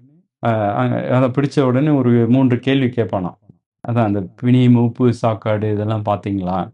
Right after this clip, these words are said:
நீங்க வந்து அக்கறைக்கு போகக்கூடிய, அதான் புத்தருடைய கே-, புத்தருடைய சொல்றது அந்த இதை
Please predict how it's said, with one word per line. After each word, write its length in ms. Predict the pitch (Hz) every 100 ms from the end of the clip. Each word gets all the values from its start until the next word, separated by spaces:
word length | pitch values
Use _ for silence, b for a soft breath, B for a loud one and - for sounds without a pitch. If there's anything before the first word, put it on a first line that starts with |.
| _ - 226 _ _
நீங்க 240 | 117 110 101
வந்து 200 | 107 120
அக்கறைக்கு 600 | 104 101 127 110 104 110
போகக்கூடிய, 300 | 107 98 101
அதான் 300 | 113 107 98
புத்தருடைய 580 | 113 123 123 104 98 90
கே-, 320 | 107 98 95
புத்தருடைய 600 | 92 107 113 113 104 98
சொல்றது 500 | 92 113 104 107 101
அந்த 180 | 98 95
இதை 160 | 92